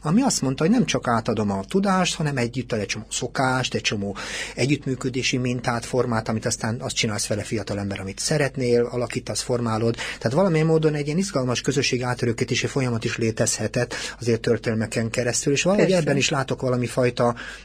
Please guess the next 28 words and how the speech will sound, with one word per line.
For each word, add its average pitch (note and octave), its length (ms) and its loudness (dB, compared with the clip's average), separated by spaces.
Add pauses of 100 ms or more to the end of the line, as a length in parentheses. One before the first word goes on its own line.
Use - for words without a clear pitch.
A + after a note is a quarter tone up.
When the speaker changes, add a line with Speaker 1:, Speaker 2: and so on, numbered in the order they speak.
Speaker 1:
megroppanást, G#2 960 -2
vagy G2+ 140 0
Speaker 2:
Hát G#2 40 2 (100)
ez G2+ 60 2
Speaker 1:
megrekkenést. - 560 0
Speaker 2:
feltétlenül F#3+ 680 0
így G3 220 0
van. G#3 260 -2 (240)
Speaker 1:
És D3 600 2
mit G3+ 100 4
Speaker 2:
Hát, G#3+ 80 2
Speaker 1:
lehet A2 140 2
Speaker 2:
ö, - 20 2
Speaker 1:
ilyenkor B2+ 220 -2
csinálni? A2 340 -8
Speaker 2:
hát G3 200 -2
á-, F3 280 0
átvágta D#3 920 0
az D#3+ 220 0
életpályákat D#3 1400 0
és D#3+ 160 -2
a E3 60 0
megszokásokat D#3+ 1080 -2
a, D#3 380 0
a - 60 0
rendszerváltás, D#3+ 920 0
és, D#3 280 0
ö, D#3 120 4